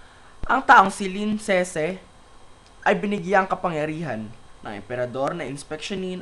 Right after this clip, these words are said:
ang mga barko o kahit anong pumapasok sa China na mga produkto galing sa pangangalakal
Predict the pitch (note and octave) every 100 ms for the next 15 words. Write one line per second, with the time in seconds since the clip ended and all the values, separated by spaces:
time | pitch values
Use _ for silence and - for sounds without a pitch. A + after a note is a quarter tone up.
0 | - C#3+ B2 B2 A#2 A#2+ - C#3+ F#3 -
1 | - - - - - C#4 A#3 - D#3+ D#3
2 | D3+ C#3+ - D#3 F#3 F#3 F#3 F#3+ F#3+ D#3+
3 | C#3+ A#2+ C#3 - - - - D#3+ D3 C3
4 | B2 B2+ B2+ C#3+ E3+ D#3+ C#3 B2+ C3+ D3
5 | C#3 C#3+ C#3 B2 B2+ B2 G2+ A2 A2